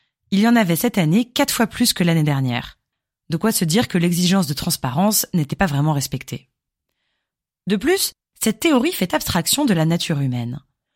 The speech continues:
Peut-on réellement envisager une délibération fondée sur la rationalité ?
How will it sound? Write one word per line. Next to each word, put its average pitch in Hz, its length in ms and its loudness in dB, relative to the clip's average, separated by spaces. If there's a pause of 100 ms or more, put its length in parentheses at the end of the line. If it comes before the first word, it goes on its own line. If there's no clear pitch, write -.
(460)
Peut-on 320 280 0
réellement 262 580 2
envisager 208 420 2
une 190 160 4
délibération 202 760 2
fondée 196 300 0
sur 165 140 0
la 151 100 2
rationalité ? 190 840 0